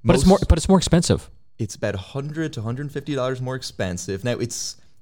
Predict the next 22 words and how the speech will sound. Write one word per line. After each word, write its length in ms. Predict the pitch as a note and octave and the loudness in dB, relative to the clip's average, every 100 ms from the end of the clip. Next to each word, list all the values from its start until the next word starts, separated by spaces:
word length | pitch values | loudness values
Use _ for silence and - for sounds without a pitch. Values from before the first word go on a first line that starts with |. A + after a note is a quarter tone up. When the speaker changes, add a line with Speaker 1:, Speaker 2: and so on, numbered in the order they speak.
| - - | -20 -10
Speaker 2:
completely 480 | - A2+ - F3 F#3 | -4 -4 -2 -4 -4
redesigned 540 | D3+ A#2 G#2 G#2 G2+ | -4 -4 -4 -4 -4
to 100 | - | -6
look 340 | F#2+ F#2+ G2 - | -6 -6 -8 -12
like, 380 | G2 F2+ F2 - | -8 -6 -8 -10
kind 100 | D#3+ | -8
of 40 | |
more 80 | A#2 | -6
like 140 | F#2+ - | -6 -8
the 180 | E2 - | -14 -10
Air. 380 | E2+ F2 D#3+ F3+ - - | -8 -6 -6 -10 -20 -6
Speaker 1:
Yeah. 100 | G2+ | -4
Speaker 2:
So 120 | - | -2
it's 100 | G#2 | -4
got 140 | G#2+ F#2+ | -6 -6
those 120 | F2+ | -6
nice 220 | F2+ E2+ | -8 -8
chamfered 340 | - E2 E2 | -10 -12 -10
edges, 540 | E2 F2 F2+ F#2 F2+ F2 | -8 -6 -6 -6 -6 -8
very 240 | - D#2+ | -12 -12
sheen 580 | - - G#2 G#2 G2 G2 | -12 -12 -10 -8 -6 -6
looking. 380 | G2 A2 G#2 | -8 -8 -10